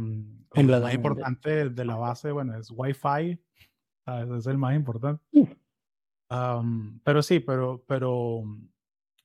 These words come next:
Speaker 1: pero sí, esa, esa es como que el modus operandi para trabajos nuevos. O sea,
Speaker 2: Claro.
Speaker 1: alquílate un Airbnb, eh, o un hotel extended stay un mes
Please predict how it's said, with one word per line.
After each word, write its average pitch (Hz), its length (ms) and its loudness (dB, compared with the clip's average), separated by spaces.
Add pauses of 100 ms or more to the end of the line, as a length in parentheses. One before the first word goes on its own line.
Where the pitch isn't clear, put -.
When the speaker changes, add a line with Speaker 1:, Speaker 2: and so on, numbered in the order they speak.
Speaker 1:
pero 139 200 6
sí, 139 180 -2
esa, 131 260 -2
esa 131 260 -2
es 160 80 0
como 190 240 0
que 185 60 -2
el 151 80 0
modus 135 260 0
operandi 139 520 2
para 170 300 -2
trabajos 120 360 -4
nuevos. 117 360 -4
O - 360 -20
sea, 104 340 -14 (520)
Speaker 2:
Claro. 131 200 6
Speaker 1:
alquílate 151 680 2
un 139 160 0
Airbnb, 175 840 0 (140)
eh, 127 460 -10
o 127 80 -2
un 131 180 2
hotel 175 680 0
extended 127 440 -2
stay 214 520 -4
un 147 200 0
mes 123 440 -2